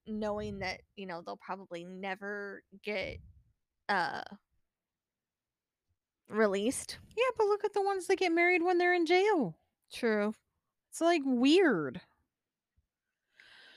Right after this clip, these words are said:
Speaker 2: Anywho's it. <laughs>
Speaker 1: Like,
Speaker 2: It's
Speaker 1: okay.
Speaker 2: very freaking weird.
Speaker 1: Yes, I agree.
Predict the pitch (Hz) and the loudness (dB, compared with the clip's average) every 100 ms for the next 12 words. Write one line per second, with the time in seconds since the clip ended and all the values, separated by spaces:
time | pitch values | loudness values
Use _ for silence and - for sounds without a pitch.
0 | - - _ _ _ 392 311 185 170 330 | -20 -20 _ _ _ 4 4 4 0 -4
1 | - - 226 - - - - - _ _ | -6 0 0 0 -14 -20 -20 -20 _ _
2 | _ _ _ _ _ _ _ _ _ _ | _ _ _ _ _ _ _ _ _ _
3 | _ 247 _ - - 302 196 220 240 254 | _ -20 _ -20 -10 -6 0 2 4 2
4 | 247 - - 220 - - 196 190 185 175 | -2 -6 2 2 2 -10 -8 -8 -6 -6
5 | 147 - - - _ - 214 202 - - | -6 -10 -18 -20 _ -18 -10 -10 -10 -14
6 | - - 214 196 - - | -16 -6 -6 -6 -14 -18